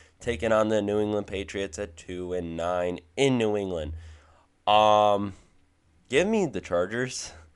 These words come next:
Uh, the Patriots are coming off of a loss to the Giants, and it actually is sounding like, um, Bailey Z-, Zappi might actually be the starter going into this game. Um,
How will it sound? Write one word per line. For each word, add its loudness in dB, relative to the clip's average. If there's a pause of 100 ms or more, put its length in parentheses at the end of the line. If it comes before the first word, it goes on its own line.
(640)
Uh, 6
the -4
Patriots -4
are -10
coming 0
off 0
of -4
a 0
loss 2
to -14
the -10
Giants, -4
and -6
it -4
actually 0
is -10
sounding -4
like, -6 (440)
um, -4
Bailey -8
Z-, -4 (500)
Zappi 0
might -2
actually -6
be -20
the -18
starter -6
going -8
into -12
this -12
game. -12 (880)
Um, 0